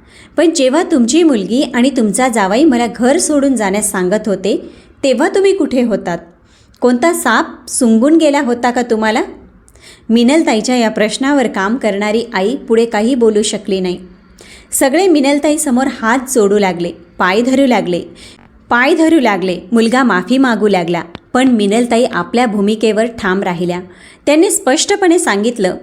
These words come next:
"या घरात राहायचं असेल तर माझ्या अटींवर राहावं लागेल आणि इथे राहण्यासाठी दर महिन्याला भाडंसुद्धा द्यावं लागेल. मी माझ्या मोठ्या खोलीतच राहणार आहे. तुम्ही लोक फक्त तुमच्या बेडरूम, किचन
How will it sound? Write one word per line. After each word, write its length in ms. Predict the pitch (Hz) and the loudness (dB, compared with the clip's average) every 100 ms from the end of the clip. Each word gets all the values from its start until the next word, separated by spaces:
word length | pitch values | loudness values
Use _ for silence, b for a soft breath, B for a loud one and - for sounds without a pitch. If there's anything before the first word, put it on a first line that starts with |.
| - | -6
"या 140 | 214 247 | -2 0
घरात 300 | 233 220 240 | 0 0 0
राहायचं 380 | 220 220 220 254 | 0 0 0 2
असेल 380 | 220 220 294 339 | 0 2 0 2
तर 120 | 294 | 0
माझ्या 300 | 196 185 220 233 | 0 -2 -4 -4
अटींवर 420 | 196 240 240 277 | -2 2 2 2
राहावं 360 | 262 208 202 190 | 0 -2 0 0
लागेल 380 | 185 165 175 165 - B B B | -2 -2 -6 -6 -14 B B B
आणि 200 | 208 240 | 0 2
इथे 440 | 320 233 208 226 302 | 0 -2 -4 0 0
राहण्यासाठी 720 | 254 233 226 226 214 196 285 | 2 0 0 0 -2 0 0
दर 240 | 220 220 | 2 0
महिन्याला 480 | 208 190 196 214 269 | 0 -4 -2 -2 -2
भाडंसुद्धा 720 | 220 208 190 277 254 190 226 | -2 -2 0 0 -2 0 0
द्यावं 280 | 262 240 202 | 0 0 0
लागेल. 360 | 190 175 175 - - - b b b b | -2 -4 -6 -8 -14 -20 b b b b
मी 120 | 294 | 2
माझ्या 340 | 339 285 262 302 | 4 2 0 2
मोठ्या 340 | 254 240 277 285 | 2 0 -2 0
खोलीतच 420 | 233 220 226 254 | 0 0 0 0
राहणार 360 | 208 196 190 185 | -2 -2 -2 -2
आहे. 260 | 175 170 - - _ _ _ _ B B - | -4 -6 -12 -18 _ _ _ _ B B 0
तुम्ही 260 | 302 381 | 2 4
लोक 140 | 359 339 330 | 2 0 -2
फक्त 260 | 240 - 359 | -2 0 0
तुमच्या 320 | 262 208 269 | 0 0 0
बेडरूम, 420 | 226 196 185 226 285 - | 2 2 2 2 2 0
किचन 320 | 208 - | -4 -2